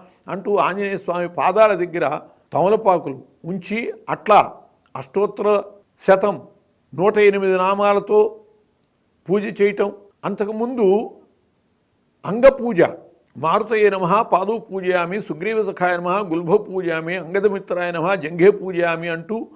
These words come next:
అలా ఆయనకి అంగపూజ చేయటం, తర్వాత అష్టోత్తరం పూజ చేయటం. ఇంకా విశేషంగా మరి పర్వదినాలలో విశేష పూజ చేయాలి కాబట్టి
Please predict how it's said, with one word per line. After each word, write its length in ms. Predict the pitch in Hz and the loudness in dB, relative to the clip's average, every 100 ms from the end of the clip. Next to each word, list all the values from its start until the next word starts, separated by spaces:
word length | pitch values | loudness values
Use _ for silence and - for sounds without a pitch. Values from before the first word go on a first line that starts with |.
| _ - - - | _ -20 -20 2
అలా 140 | 180 214 | 6 8
ఆయనకి 420 | 185 190 196 196 | 8 6 2 -2
అంగపూజ 680 | 131 185 220 220 226 208 180 | 0 2 2 2 -6 -6 -2
చేయటం, 320 | 190 190 254 - _ | -2 -2 -6 -8 _
తర్వాత 340 | 170 190 220 220 | 0 4 2 2
అష్టోత్తరం 640 | 147 - 220 226 254 175 - - _ _ _ _ _ _ - | -4 0 0 2 2 0 -2 -20 _ _ _ _ _ _ -8
పూజ 300 | 190 196 175 | -6 -4 -2
చేయటం. 320 | 180 175 175 - _ _ _ - | -2 -2 -12 -18 _ _ _ -10
ఇంకా 300 | 160 233 277 | -6 -2 2
విశేషంగా 760 | 269 226 247 247 226 220 196 143 175 | 2 4 4 6 4 4 4 4 2
మరి 120 | 190 | 0
పర్వదినాలలో 1080 | 160 190 220 233 226 226 226 233 233 - - _ _ | 0 0 2 0 2 4 6 6 6 0 -20 _ _
విశేష 340 | 147 135 247 233 | -6 2 2 2
పూజ 420 | 233 233 226 170 | -6 -8 -6 -2
చేయాలి 300 | 208 208 202 | 4 4 4
కాబట్టి 680 | 185 175 170 - 247 359 | 2 0 -2 -2 -2 -2